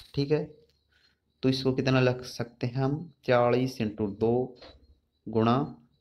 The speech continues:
सॉरी, चालीस into दो गुणा सोलह, तो सोलह चौको चौंसठ, छः सौ चालीस प्लस सोलह दूनी बत्तीस, तो इसका राइट आंसर हो जाएगा छः सौ बहत्तर। तो बस आज के लिए इतना ही। वीडियो कैसा लगा कमेंट में बताइए।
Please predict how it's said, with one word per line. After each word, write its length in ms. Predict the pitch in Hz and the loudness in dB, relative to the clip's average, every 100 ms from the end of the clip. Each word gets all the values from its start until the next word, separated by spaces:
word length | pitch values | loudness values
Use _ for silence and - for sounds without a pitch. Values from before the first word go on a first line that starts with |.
| _ _ - | _ _ -20
सॉरी, 320 | - 139 135 | -2 0 0
चालीस 420 | 127 131 127 127 | 0 2 4 2
into 240 | 120 117 113 | 0 -2 -2
दो 400 | 110 107 - - _ _ _ - | 2 2 0 -12 _ _ _ -2
गुणा 180 | 117 | 0
सोलह, 480 | 117 - 104 95 87 - _ _ - _ _ - | 0 0 2 2 -2 -12 _ _ -20 _ _ -10
तो 60 | |
सोलह 280 | - 135 135 | 0 2 4
चौको 220 | 135 131 | 2 0
चौंसठ, 420 | - 131 120 120 | 0 0 2 -2
छः 180 | - 127 | 0 0
सौ 160 | 117 117 | 0 -2
चालीस 500 | - 117 120 143 - | 0 2 4 2 -2
प्लस 300 | - 120 123 | 0 2 2
सोलह 340 | - - 117 | -2 -2 0
दूनी 140 | 113 107 | 0 0
बत्तीस, 480 | 104 107 123 123 | 0 -2 -8 -6
तो 60 | - | -4
इसका 220 | 117 - | -4 0
राइट 280 | 107 113 113 | 4 4 4
आंसर 220 | 110 107 | 0 0
हो 80 | 101 | 0
जाएगा 320 | 101 104 147 - _ _ _ - | 2 2 0 -4 _ _ _ -8
छः 120 | - | -4
सौ 280 | 123 - 139 - - - | -2 0 0 -2 -12 -6
बहत्तर। 500 | - 110 - - 87 - - _ _ _ _ _ _ - _ _ _ _ _ _ _ _ _ _ _ _ _ _ _ _ _ _ - | -2 -2 -2 -6 -6 -8 -18 _ _ _ _ _ _ -20 _ _ _ _ _ _ _ _ _ _ _ _ _ _ _ _ _ _ -2
तो 120 | 127 | 0
बस 300 | 117 127 - | 2 0 2
आज 180 | 131 131 | 2 2
के 100 | 135 | 2
लिए 140 | 127 | 2
इतना 240 | 120 - 120 | 2 2 2
ही। 160 | 156 - - - - | 2 -2 -14 -20 -4
वीडियो 340 | 117 131 135 131 | 2 4 4 4
कैसा 280 | 139 135 | 0 2
लगा 300 | 120 123 131 | 2 2 2
कमेंट 340 | 143 - 127 120 | 0 0 0 0
में 80 | 120 | 0
बताइए। 320 | 117 123 | 2 2